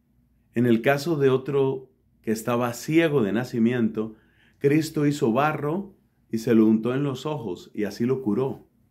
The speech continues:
En el caso de un leproso, el leproso le dijo, "Si quieres, puedes curarme". Y Cristo dijo, "Quiero", y lo tocó, algo que el leproso no había pedido.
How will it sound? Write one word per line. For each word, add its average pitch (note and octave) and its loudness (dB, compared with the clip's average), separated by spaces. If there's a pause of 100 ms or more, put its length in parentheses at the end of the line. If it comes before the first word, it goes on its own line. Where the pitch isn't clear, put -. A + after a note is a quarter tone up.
(1400)
En B2 4
el A#2 4
caso C#3 0
de C#3+ 2
un D3 0
leproso, D3+ 0 (400)
el B2 2
leproso B2 2
le B2 4
dijo, C3+ 0
"Si A2+ -2
quieres, D#3+ -4 (280)
puedes B2 0
curarme". A2+ 0 (500)
Y A#2 -4
Cristo F3 2
dijo, D#3 -2
"Quiero", D3+ 0 (480)
y C3+ 0
lo C3 4
tocó, D#3+ -4 (160)
algo A#2 0
que C#3 0
el C3 2
leproso A2+ 0
no A#2+ -4
había B2 -6
pedido. A#2+ -6